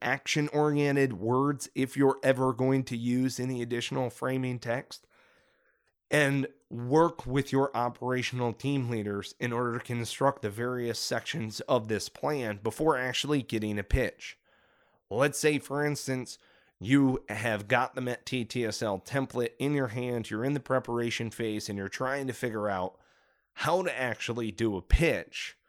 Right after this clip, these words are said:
right? I've mentioned the elevator pitch. That's gonna get people enticed.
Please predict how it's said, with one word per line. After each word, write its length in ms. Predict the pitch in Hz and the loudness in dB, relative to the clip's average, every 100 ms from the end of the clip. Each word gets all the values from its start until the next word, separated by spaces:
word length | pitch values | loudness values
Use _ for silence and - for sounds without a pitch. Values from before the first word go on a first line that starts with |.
| _ _ _ _ - | _ _ _ _ 2
right? 260 | 120 123 - | 4 4 0
I've 200 | 113 110 | 0 2
mentioned 420 | 127 135 151 143 | 0 2 0 0
the 120 | 135 | 0
elevator 480 | 127 123 107 104 92 | 0 -2 -2 -2 -2
pitch. 380 | - 98 - - | 0 -2 -4 -2
That's 280 | 113 123 | -2 -2
gonna 180 | - 131 | -2 -2
get 220 | 120 123 | 0 -2
people 340 | - 117 107 113 | -2 -4 -2 -2
enticed. 600 | 104 104 131 107 92 | -2 0 -2 -2 -6